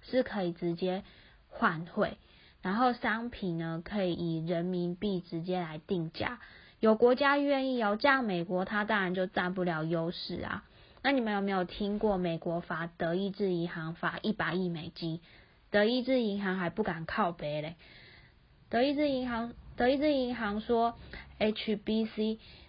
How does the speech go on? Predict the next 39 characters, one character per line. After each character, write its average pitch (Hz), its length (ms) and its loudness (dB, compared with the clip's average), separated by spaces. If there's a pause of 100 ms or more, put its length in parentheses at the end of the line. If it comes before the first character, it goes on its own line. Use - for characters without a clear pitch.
那 233 140 0
个 214 340 2
美 190 220 0
国 202 220 4
罚 196 340 0 (440)
那 214 180 -4
个 185 160 0
H 196 560 -2 (420)
H 208 260 0
S 185 180 -4 (120)
B 208 220 2
C 202 200 0
说 202 200 0
：“你 196 100 2
涉 285 300 4
嫌 240 260 0
在 294 220 6
英 285 240 0
国 247 160 6
外 262 200 6
汇 262 180 4
交 247 260 4
易 262 120 4
洗 190 300 2
钱， 226 320 4 (180)
我 208 140 2
要 277 140 10
罚 247 320 4
你 269 180 0
一 302 80 0
百 233 220 2
亿 302 120 4
美 226 200 2
金， 277 300 0 (260)
不 233 100 6
是 294 140 2
台 262 200 4
币 269 240 6
哦。” 233 220 6